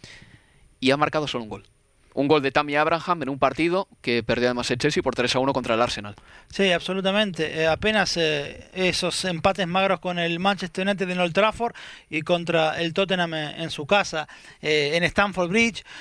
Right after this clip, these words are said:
Speaker 2: Por eso cuando uno repasa esos veintiséis puntos que tiene el Chelsea, eh, en la tabla de
Speaker 1: De
Speaker 2: posiciones,
Speaker 1: cincuenta y uno.
Speaker 2: de cincuenta y uno.
Speaker 1: Son, Leo, me decías antes que estos son registros de Villas-Boas.
Speaker 2: Absolutamente.
Speaker 1: A Villas-Boas le destituyeron, ¿eh?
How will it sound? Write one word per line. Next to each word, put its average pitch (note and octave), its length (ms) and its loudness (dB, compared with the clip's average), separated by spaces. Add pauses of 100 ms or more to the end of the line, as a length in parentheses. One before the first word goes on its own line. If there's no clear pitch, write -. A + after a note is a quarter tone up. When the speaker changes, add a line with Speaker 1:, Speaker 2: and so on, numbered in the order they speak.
(220)
Speaker 2:
Por F#3 160 2
eso G#3 180 0
cuando G3 300 2
uno G#3 800 2
repasa F#3+ 460 0
esos F3+ 240 -4
veintiséis F#3 580 0
puntos A3+ 600 0 (260)
que F3+ 100 0
tiene G#3 220 2
el G3+ 100 0
Chelsea, G#3 500 0 (520)
eh, F3 360 2
en F3 100 0
la F3 120 4
tabla A3 240 4
de - 20 2
Speaker 1:
De E3 60 -6
Speaker 2:
posiciones, G3+ 340 4
Speaker 1:
cincuenta D#3+ 260 4
y F3 80 6
uno. E3 220 0 (160)
Speaker 2:
de G#3+ 160 4
cincuenta G#3 440 4
y G#3+ 60 4
uno. C4 160 6
Speaker 1:
Son, F3+ 220 6
Leo, E3 200 6
me D3+ 200 0
decías D#3+ 320 2
antes F#3 260 2
que D3+ 320 2
estos - 300 -4
son F3 120 0
registros E3+ 460 2
de D#3+ 80 4
Villas-Boas. C#3 640 2 (180)
Speaker 2:
Absolutamente. F#3 580 4
Speaker 1:
A F3+ 60 6
Villas-Boas G3 300 4
le F3+ 80 -2
destituyeron, E3+ 720 0
¿eh? G#3+ 80 -10